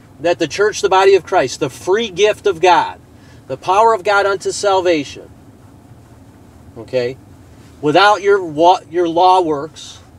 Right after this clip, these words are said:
Galatians two sixteen, without your righteous works, Titus chapter three, verse five, not of yourself, no boasting, Ephesians two eight and nine,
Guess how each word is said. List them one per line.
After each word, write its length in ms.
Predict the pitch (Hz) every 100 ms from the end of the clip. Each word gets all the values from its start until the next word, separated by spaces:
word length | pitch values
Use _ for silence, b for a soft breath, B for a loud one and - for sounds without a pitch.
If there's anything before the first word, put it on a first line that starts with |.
| -
Galatians 420 | 151 160 - 135
two 120 | 180
sixteen, 460 | 160 170 - 175 165
without 280 | 156 175 196
your 100 | 208
righteous 420 | 202 190 185 -
works, 280 | 151 156 -
Titus 300 | 165 165 -
chapter 280 | 170 156 151
three, 220 | 170 170
verse 200 | 165 147
five, 340 | 151 127 127 B B B B B -
not 220 | 180 220
of 80 | 214
yourself, 500 | 208 - 170 156 175
no 260 | 185 233
boasting, 600 | 220 165 156 - 147 143 135 _ - _ - _ _ -
Ephesians 480 | - 180 180 156 156
two 180 | - 185
eight 140 | 185
and 80 | 180
nine, 380 | 175 135 123